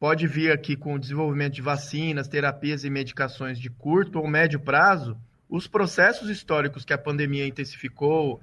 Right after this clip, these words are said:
e desencadeou se apresentam de maior profundidade e exigência de paciência e inteligência para quem quiser intervir na conjuntura de maneira positiva pra maioria da humanidade.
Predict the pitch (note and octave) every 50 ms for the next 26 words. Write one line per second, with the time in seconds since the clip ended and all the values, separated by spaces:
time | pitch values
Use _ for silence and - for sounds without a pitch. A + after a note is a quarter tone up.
0 | - - A#2+ B2+ B2 B2 A#2+ A#2+ A2+ A#2 A#2 A#2+ C3 B2+ - C#3 C3 C3 A#2+ B2+
1 | C3+ D3+ F#3 G3+ - - - - - - - C#3+ D3+ D#3 - E3 E3 D3 C#3+ D#3
2 | E3 E3 E3+ D#3+ D#3 E3 D#3+ D#3 D3+ D#3 E3+ - - F#3+ F#3 - G3+ F3+ E3 E3
3 | C#3+ D3 D3+ D3+ D3+ F3 F3 D3+ D#3 C#3 D3 D3+ E3+ E3+ - D3 C#3+ - - -
4 | D#3+ E3+ G#3 G#3 - - F#3+ E3+ F3+ G3+ G#3+ G#3 G#3 F#3+ F#3 F3+ F#3+ F#3 G3+ F#3+
5 | D#3 E3 F3 G3+ G#3 G#3 - B2+ A#2 - - - _ _ _ _ - C#3+ D#3 -
6 | E3 E3 E3+ - - - G3 D3+ D3+ D#3+ D#3+ F3+ G3+ G3 - G#3+ G3 F3 C#3 C3+
7 | D3 D#3+ F#3 F#3 E3+ D#3 D3 D3 D3+ D3+ - E3+ E3+ D#3+ F3+ E3+ - - D3 D3+
8 | E3+ F#3 F#3+ F#3 - B2+ C#3+ D3+ D#3 D#3 D3 D3+ E3 F3 E3+ E3+ - E3+ D#3 F3
9 | E3 - - D#3+ D#3+ E3+ F3 E3+ D#3 C#3+ C#3 C#3+ D3+ D#3+ D#3+ D#3+ D#3+ - C#3+ D3+
10 | D#3 E3 E3 F3 F3 C#3+ C3 B2 B2 A#2+ A#2 B2 -